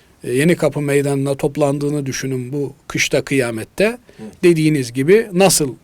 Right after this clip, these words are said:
Speaker 1: namaz kılacaklar vesaire filan. Olmayacak şey değil de Ee, ama maalesef olamıyor. Peki bu durumda ayrı ayrı yerlerde birden fazla cuma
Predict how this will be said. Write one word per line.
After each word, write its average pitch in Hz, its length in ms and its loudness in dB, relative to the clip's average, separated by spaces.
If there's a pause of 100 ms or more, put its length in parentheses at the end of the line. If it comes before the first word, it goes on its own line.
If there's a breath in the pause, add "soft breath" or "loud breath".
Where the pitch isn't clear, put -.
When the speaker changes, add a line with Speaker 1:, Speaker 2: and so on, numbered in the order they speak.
Speaker 1:
namaz 110 300 -6
kılacaklar 113 680 -12
vesaire 131 480 -4
filan. 143 340 -6 (800 loud breath)
Olmayacak 175 560 4
şey 156 260 2
değil 269 260 0
de 117 200 -2 (840)
Ee, 117 360 -10
ama 220 360 2
maalesef 220 560 0 (400)
olamıyor. 123 560 0 (1700 loud breath)
Peki 190 260 -2
bu 269 120 0
durumda 170 540 4 (1900)
ayrı 160 340 6
ayrı 151 460 4 (880)
yerlerde 143 800 4
birden 147 360 2
fazla 131 420 -2
cuma 131 520 0